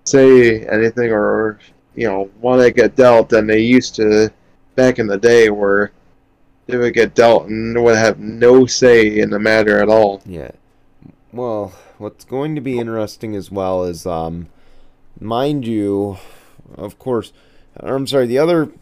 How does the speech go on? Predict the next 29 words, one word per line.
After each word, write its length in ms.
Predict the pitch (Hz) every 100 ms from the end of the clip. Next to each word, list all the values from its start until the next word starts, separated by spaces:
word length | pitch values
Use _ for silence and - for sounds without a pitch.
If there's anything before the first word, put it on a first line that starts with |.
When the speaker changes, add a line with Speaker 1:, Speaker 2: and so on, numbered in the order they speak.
| - _ - _
Speaker 2:
big 220 | 151 120
key 280 | - 151 143
to 60 | 117
this, 300 | 110 110 -
of 80 |
course, 320 | - 123 113 117
Marc-Andre 800 | 120 123 127 123 120 110 110 104
Fleury, 680 | 120 135 135 110 98 101 - _ _ _ _ _ _
who's 180 | 131 120
been 200 | 135 131
around 340 | 123 120 113
just 340 | 101 151 180 151
as 160 | 123
long 260 | 123 117 107
as 140 | 104
Jonathan 540 | - 113 107 95 104 98
Quick 320 | - 120 120
has. 480 | 117 107 104 101 -
Um, 500 | 92 95 87 85 85
of 100 | 90
course, 280 | 110 101 113
Marc-Andre 800 | 113 113 123 110 107 98 101 98
Fleury, 420 | - 110 110 101
I 80 | 92
believe, 320 | 95 101 90
is 180 | 85 92
with 280 | 95 95
Minnesota 720 | 85 92 90 87 - 98 117 127
now, 400 | 131 135 135